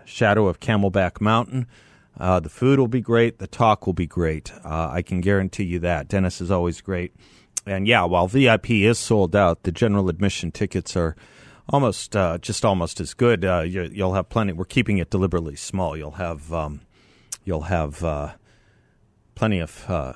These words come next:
plenty of time to, uh, talk with and say hi to Dennis and commingle with, uh, a lot of fellow listeners, uh, to this show, fellow conservatives. Uh, it'd be great to, um,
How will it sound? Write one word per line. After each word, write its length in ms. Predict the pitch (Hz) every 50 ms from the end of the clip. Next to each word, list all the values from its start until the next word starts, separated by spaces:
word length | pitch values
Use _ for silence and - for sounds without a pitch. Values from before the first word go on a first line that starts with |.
| _ _
plenty 240 | - - 107 104 98
of 140 | 92 85 -
time 500 | - - 92 82 80 82 76 67 - _ _ _ _ _
to, 260 | - - 98 82 76 67
uh, 80 | 71 78
talk 340 | - - 98 90 85 - -
with 320 | 92 85 82 82 - - -
and 240 | 69 - - 80 - _
say 240 | - - 95 85
hi 220 | 82 - 92 82 78
to 100 | 76 76
Dennis 500 | - 90 87 85 85 85 - - - -
and 220 | 76 71 69 - _ _ _ - _ _ - - - - - - _ _ _ _ _ _ -
commingle 840 | - - 202 208 190 180 165 135 101 92 82 80 73 78 - - -
with, 340 | 110 107 101 - - - -
uh, 40 |
a 260 | 104 101 98 101 101 95
lot 260 | 85 76 104 107 104
of 120 | 101 95
fellow 320 | - - - 104 98 92 85
listeners, 840 | 90 98 - - - 107 101 101 104 107 - - - - - -
uh, 220 | 95 90 90 90
to 180 | - - - -
this 200 | 98 95 90 -
show, 360 | - - - 101 95 104 123
fellow 380 | 131 - - - 101 95 90 85
conservatives. 840 | - - 92 - - - 95 92 92 101 104 110 113 113 - - -
Uh, 120 | 82 82
it'd 160 | 82 78 78
be 100 | - -
great 320 | - - 113 110 113 - -
to, 240 | - - 117 107
um, 200 | 104 101 92 80